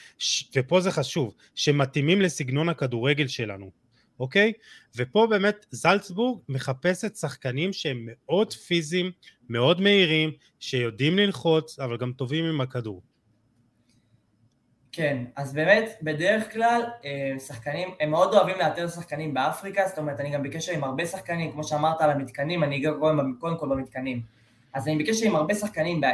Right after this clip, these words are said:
Speaker 2: שמגיעים מאפריקה לזלצבורג, ובאמת מתרשמים מהמתקנים, ואומרים,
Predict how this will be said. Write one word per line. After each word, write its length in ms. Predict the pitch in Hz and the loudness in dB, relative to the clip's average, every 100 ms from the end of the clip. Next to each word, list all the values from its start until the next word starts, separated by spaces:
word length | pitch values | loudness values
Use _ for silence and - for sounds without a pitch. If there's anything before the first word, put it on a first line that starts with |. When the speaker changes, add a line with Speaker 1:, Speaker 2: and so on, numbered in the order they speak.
| - | -2
Speaker 2:
שמגיעים 580 | - 135 123 135 135 160 | -8 -10 -8 -4 -2 0
מאפריקה 540 | 139 156 - 180 175 | 2 2 0 -4 0
לזלצבורג, 600 | 147 131 151 180 175 190 156 | 0 2 2 2 0 -4 -2
ובאמת 380 | 139 135 170 | -2 0 0
מתרשמים 500 | 170 165 135 - 175 | -2 -6 -6 -2 0
מהמתקנים, 680 | 175 165 151 - 143 175 175 | 2 2 -2 -4 -2 0 0
ואומרים, 280 | 139 151 160 | -2 -2 -4